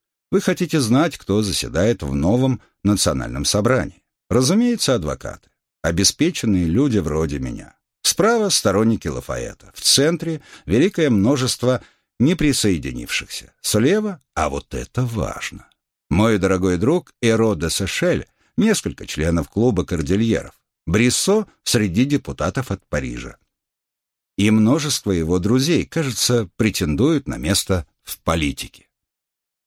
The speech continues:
Мне следует объяснить, кого я именую друзьями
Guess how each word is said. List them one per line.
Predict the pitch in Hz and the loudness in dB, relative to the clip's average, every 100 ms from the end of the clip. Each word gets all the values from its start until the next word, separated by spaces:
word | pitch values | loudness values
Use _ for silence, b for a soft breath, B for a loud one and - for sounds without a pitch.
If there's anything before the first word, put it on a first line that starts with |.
| _ _ _ - | _ _ _ 0
Мне | 123 190 220 | 2 2 0
следует | 170 185 160 147 | 0 0 2 0
объяснить, | 143 135 156 - 233 - b b b | 0 0 -2 0 0 0 b b b
кого | 131 139 202 | 0 2 2
я | 180 175 - | 2 2 0
именую | 139 127 123 120 143 139 120 | 2 4 6 4 4 2 2
друзьями | 98 104 82 71 101 110 107 | 0 0 0 0 2 4 2